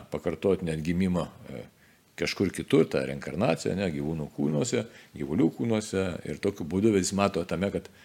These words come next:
tame vyks apsivalymas, kažkokią tai atgailą atliksim. Tai štai toks, vėlgi tai toks iš toli, iš toli labai ateinantis,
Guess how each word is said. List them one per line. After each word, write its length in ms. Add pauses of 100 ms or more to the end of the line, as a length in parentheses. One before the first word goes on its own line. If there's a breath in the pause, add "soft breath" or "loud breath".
(340 loud breath)
tame 260
vyks 220
apsivalymas, 680
kažkokią 360
tai 140 (300)
atgailą 440
atliksim. 480
Tai 120
štai 160
toks, 240 (280 loud breath)
vėlgi 300
tai 100
toks 360 (280 loud breath)
iš 160
toli, 280
iš 120
toli 200
labai 320
ateinantis, 580